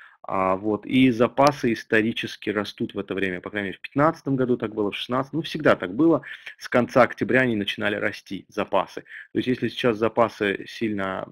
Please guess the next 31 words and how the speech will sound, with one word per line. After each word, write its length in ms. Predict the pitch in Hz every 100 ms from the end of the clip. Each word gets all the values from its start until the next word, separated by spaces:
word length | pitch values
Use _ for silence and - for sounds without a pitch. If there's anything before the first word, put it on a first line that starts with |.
| -
а, 220 | 110 101
будут 260 | 95 98 -
расти, 300 | 123 - 170
это 160 | 147 113
неудивительно. 580 | 113 107 110 98 - 98
А 20 |
вот 100 | 98
если 160 | 101
они 100 | 107
будут 200 | 104 101
снижаться, 500 | - 127 147 202 -
кстати, 240 | - - -
что 380 | - - - 117
и 80 |
происходит. 600 | 98 110 113 - 107 92 113
Но 160 | 107 - -
происходит 520 | - 131 131 160 135 127
где? 240 | 135 120
Происходит 460 | 113 107 - 127 -
с 120 | -
максимума, 520 | 131 120 - 104 92
с 100 | -
рекордных 720 | 113 - 135 143 127 120 -
уровней, 360 | 123 120 107 92
там 180 | 95 92
чуть 200 | - 104
ли 140 | 98 - - -
не 120 | 117
пятьсот 560 | - 117 - 127 120 - - -
тридцать, 560 | - 135 139 - 104 - _ _ -
а, 760 | - 92 90 90 90 90 92